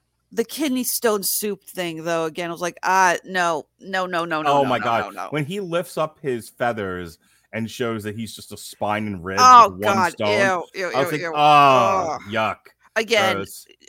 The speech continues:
Speaker 1: whoever's doing the gross out humor for this show, you need to die.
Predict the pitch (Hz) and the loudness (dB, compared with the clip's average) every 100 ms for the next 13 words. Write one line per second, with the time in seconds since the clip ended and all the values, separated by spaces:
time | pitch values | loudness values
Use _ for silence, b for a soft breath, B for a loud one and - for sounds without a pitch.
0 | 214 254 247 214 226 220 196 190 190 180 | -8 -2 -2 -2 -6 -6 -6 -6 -4 -4
1 | 175 180 - 180 175 185 170 170 - 190 | -2 -6 -8 -12 -12 -10 -10 -10 -8 -4
2 | 175 156 - 170 175 175 156 160 143 98 | -4 -4 -8 -12 -10 -10 -10 -10 -6 -6
3 | 90 147 | -6 -10